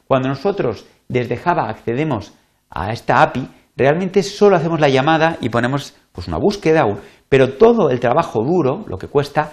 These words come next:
se ejecuta en código nativo. Apenas habría una diferencia, pues, de llamar de una manera o de otra.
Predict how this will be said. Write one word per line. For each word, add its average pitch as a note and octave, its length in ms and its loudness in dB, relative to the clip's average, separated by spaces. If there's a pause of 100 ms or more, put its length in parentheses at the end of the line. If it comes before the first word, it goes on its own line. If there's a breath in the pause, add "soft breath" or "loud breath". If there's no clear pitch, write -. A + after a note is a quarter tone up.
(180)
se - 160 -6
ejecuta C#3+ 340 -6
en D3+ 140 -4
código D3 280 0
nativo. A2 460 -4 (300 soft breath)
Apenas C#3 500 0
habría C3+ 180 -2
una C3 140 0
diferencia, B2 720 -2 (400)
pues, - 320 -18
de F#2+ 140 0
llamar G#2 300 2
de A2+ 60 0
una G#2+ 140 2
manera G#2 500 2
o G#2 120 4
de F2+ 120 2
otra. - 240 -10